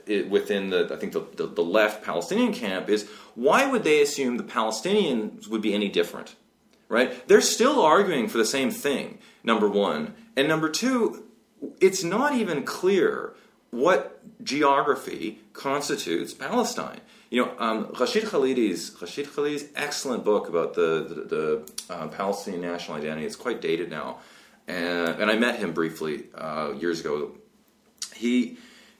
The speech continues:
his book pointed out the, what could have been the boundaries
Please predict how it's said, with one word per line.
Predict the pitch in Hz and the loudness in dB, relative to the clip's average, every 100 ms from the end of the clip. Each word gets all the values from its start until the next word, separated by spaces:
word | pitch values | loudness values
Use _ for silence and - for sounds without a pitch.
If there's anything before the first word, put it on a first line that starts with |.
| _ - | _ -16
his | - - 131 170 180 | -16 -8 0 2 4
book | 139 120 107 - | 4 6 2 -2
pointed | 120 113 104 90 | -2 0 0 2
out | 95 82 - | 4 4 2
the, | 80 85 - | 2 2 4
what | 101 104 | 2 2
could | - 131 | 4 6
have | 127 107 | 6 4
been | 104 92 | 0 0
the | |
boundaries | 82 87 92 95 80 50 | 0 0 0 2 0 -2